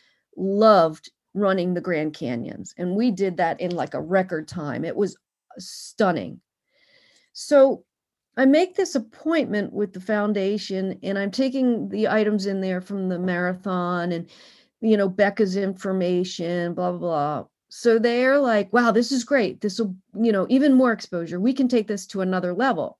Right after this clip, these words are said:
I was like, "Okay." They're like, "A couple of things that you need to do. You need to get, you know, your primary doctor,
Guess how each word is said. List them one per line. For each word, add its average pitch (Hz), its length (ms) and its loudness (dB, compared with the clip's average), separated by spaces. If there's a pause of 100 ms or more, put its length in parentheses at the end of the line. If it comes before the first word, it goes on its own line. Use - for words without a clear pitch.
I 196 100 -6
was 190 140 -6
like, 180 160 -4
"Okay." 175 520 -4 (580)
They're 226 140 4
like, 220 220 4
"A 214 40 -6
couple 311 320 0
of 294 100 -4
things 262 320 2
that 233 120 -6
you 226 140 0
need 214 280 -2
to 185 80 -16
do. 190 140 -2
You 175 180 -4
need 202 200 -4
to 233 60 -2
get, 202 340 -2 (140)
you 226 120 0
know, 196 100 0
your 180 160 -4
primary 226 540 0
doctor, 190 720 0